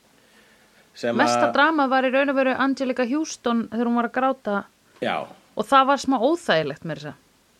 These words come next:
Speaker 1: Það var líka rosalega fallegt atriði. Eh, bara, mér, mér minnir
Speaker 2: Mhm.
Speaker 1: að það hafa bara verið, svona,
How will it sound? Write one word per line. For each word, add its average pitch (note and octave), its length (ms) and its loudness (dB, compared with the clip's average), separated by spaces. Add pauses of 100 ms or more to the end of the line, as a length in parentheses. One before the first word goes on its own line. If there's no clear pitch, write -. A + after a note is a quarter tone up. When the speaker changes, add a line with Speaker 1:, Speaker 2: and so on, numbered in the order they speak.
(120)
Speaker 1:
Það C3 260 4
var C#3+ 180 4
líka C3+ 240 -4
rosalega B2+ 380 -6
fallegt A2+ 340 -6
atriði. F#2+ 460 -6 (240)
Eh, G2+ 120 -14 (300)
bara, A2+ 240 -6
mér, A#2+ 300 -12
mér B2 200 -8
minnir G#2 220 -4
Speaker 2:
Mhm. A2 60 -2
Speaker 1:
að A#2 60 0
það A#2 80 -2
hafa A#2 160 0
bara A2+ 140 -4
verið, G#2+ 440 -4 (160)
svona, G2+ 340 -12